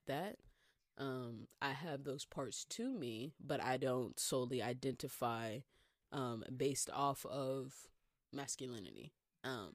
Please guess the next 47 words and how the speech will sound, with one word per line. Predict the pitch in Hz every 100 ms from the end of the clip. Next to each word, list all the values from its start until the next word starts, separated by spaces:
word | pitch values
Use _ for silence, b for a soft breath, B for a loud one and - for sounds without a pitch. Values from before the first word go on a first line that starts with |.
| - - _ _ _ _ -
and | 139
so | 135 135
she | 143 156
even, | 151 151 143 110
like, | 139 135
one | 143 139
time | 151 147
I | 143
wore | 143 131
a |
dress | 120 135 107 131 - -
and | 131
she, | - 151 156 143 131
and | 156
I |
sent | - 151
her |
a | 143
picture | 165 180 156 143
and | 131 143
she | 147
just | 147 156
was | 147
like, | 131
What, | 127 156 - _
like, | 139 135 - _ _ _ _ _ _ - 143
do | 131
you, | 135 147 151 143
what, | 160 143
what, | 156 -
like, | 165 - 208 -
<laughs> |
it | 226
was | 190 160
just | 170 180
like, | 160
"What | 160
the | - -
fuck?" | 156 -
'Cause | 156 139 B B B
usually | 190 233 175 160
all | 147 147
I | 147
wear | 147 143 131
i-, |
is | 113 127 123 127 -
sweatpants, | 151 - 143 127 110